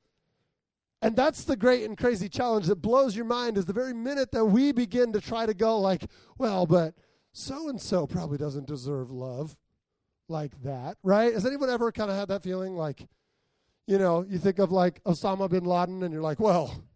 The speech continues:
he's beyond, he's beyond," right? We can all find, you know, you look at the Adolf Hitlers of the world, right? That's, like, essentially the head of isis, and you look at this Kim, Kim Jong-un guy, right, in North Korea that's, like, gonna try to, like, nuke the whole world. Like,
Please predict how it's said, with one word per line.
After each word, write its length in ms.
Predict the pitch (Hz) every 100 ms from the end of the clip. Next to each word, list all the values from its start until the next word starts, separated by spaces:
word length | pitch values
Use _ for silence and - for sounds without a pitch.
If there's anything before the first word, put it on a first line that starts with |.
| _ _ _ _ -
he's 220 | 220 180
beyond, 640 | 202 190 170 160 147 131 - _ _ _ -
he's 200 | 233 190
beyond," 320 | 233 220 214
right? 300 | 285 277 - -
We 160 | 220
can 180 | - 277
all 320 | 285 262 311
find, 460 | 311 - 202 185 175 _ _ _ _ -
you 120 | 285
know, 140 | 311
you 180 | 302 262
look 220 | 294 311
at 160 | 330 311
the 140 | 294
Adolf 420 | 269 285 285 262 180
Hitlers 380 | 277 247 214
of 80 | 214
the 80 | 202
world, 340 | 185 123 117 - _ _ _ _ -
right? 340 | 226 254 285 - _ _ _ 254
That's, 220 | 285 294
like, 180 | 294 277
essentially 400 | - 285 214 220
the 160 | 220
head 180 | 240 269
of 120 | 254
isis, 560 | 254 254 - 240 190 233
and 100 | 214
you 80 | 247
look 180 | 269
at 120 | 247 240
this 180 | 233
Kim, 360 | - 254 247 247 -
Kim 240 | 247 240
Jong-un 580 | 208 233 240 269 240 226
guy, 340 | 220 208 185
right, 260 | 185 196 208
in 140 | 208
North 240 | 214 214 -
Korea 320 | 226 240 220
that's, 180 | 180 -
like, 160 | 190
gonna 160 | 190 185
try 220 | - 208
to, 40 |
like, 200 | 208 202
nuke 260 | 196 214 -
the 100 | 247
whole 200 | 190 196
world. 340 | 196 208 156
Like, 220 | 165 156